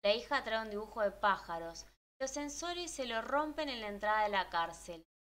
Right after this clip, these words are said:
Al domingo siguiente, Milay trae un dibujo de árboles. Los árboles no están prohibidos y el dibujo pasa. El maestro le elo-, elogia la obra y le pregunta por los círculos de colores que aparecen en las copas de los árboles.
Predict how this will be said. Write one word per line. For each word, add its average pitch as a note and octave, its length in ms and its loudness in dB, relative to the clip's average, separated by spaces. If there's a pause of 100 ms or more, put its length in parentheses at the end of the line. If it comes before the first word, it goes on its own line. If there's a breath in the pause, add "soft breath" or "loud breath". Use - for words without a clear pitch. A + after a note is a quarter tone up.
(360)
Al F3+ 120 4
domingo G#3+ 380 -2
siguiente, C4 760 -4
Milay A3+ 540 0
trae C4+ 200 -4
un C#4+ 100 -4
dibujo B3 360 -10
de G3+ 160 0
árboles. E3 640 -2 (120)
Los G#3 200 -10
árboles B3 440 -4
no C#4 120 -6
están C4+ 340 -6
prohibidos B3 720 -8
y G#3 100 -8
el G3 100 -6
dibujo G3+ 280 -8 (480)
pasa. E3+ 580 -6 (1200 loud breath)
El D4+ 120 2
maestro F4+ 340 0
le D4+ 140 2
elo-, C#4+ 280 2
elogia C4 480 -2
la B3 220 4
obra D#4 240 6
y D4 60 0
le B3 120 -4
pregunta C4+ 560 -4
por G#3+ 140 -2
los G#3+ 160 -6
círculos D4 500 -4
de G3+ 140 -6
colores C#4 420 -2
que A3+ 140 -6
aparecen G#3+ 500 -4
en G#3+ 140 -8
las F#3+ 120 -8
copas A#3 360 -2
de G3+ 60 2
los F#3+ 220 -4
árboles. E3+ 600 -6